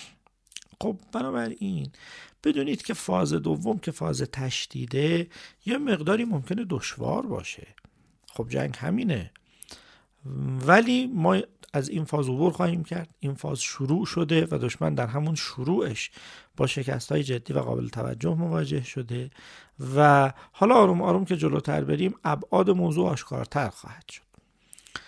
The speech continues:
خب، اجازه بدید که این فایل رو من همینجا ختم بکنم. نمی‌دونم می‌تونم فایل بعدی رو بلافاصله ضبط کنم یا نه، ولی در زمان کوتاهی ضبط خواهم کرد و راجع به حملات به رژیم و آینده جنگ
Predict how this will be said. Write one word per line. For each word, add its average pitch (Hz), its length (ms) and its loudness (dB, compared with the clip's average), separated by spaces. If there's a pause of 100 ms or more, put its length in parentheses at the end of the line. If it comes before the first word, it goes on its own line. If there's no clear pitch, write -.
(280)
خب، 175 260 4
اجازه 170 300 4
بدید 190 300 0
که 190 200 0
این 180 160 -2
فایل 175 240 0
رو 165 80 0
من 160 140 0
همینجا 147 280 0
ختم 143 380 -4
بکنم. 127 440 -4
نمی‌دونم 131 560 0
می‌تونم 135 520 -2
فایل 131 260 -2
بعدی 127 300 -4
رو 131 120 -2
بلافاصله 131 560 -4
ضبط 123 280 -6
کنم 127 300 -6
یا 120 140 -6
نه، 147 220 -4 (360)
ولی 202 160 8
در 180 140 8
زمان 156 320 4
کوتاهی 156 320 2
ضبط 156 280 0
خواهم 160 260 0
کرد 165 260 -2
و 135 40 0
راجع 131 240 0
به 139 80 0
حملات 127 380 -4
به 139 80 -4
رژیم 123 460 -4
و 139 60 -2
آینده 123 560 -4
جنگ 143 340 -4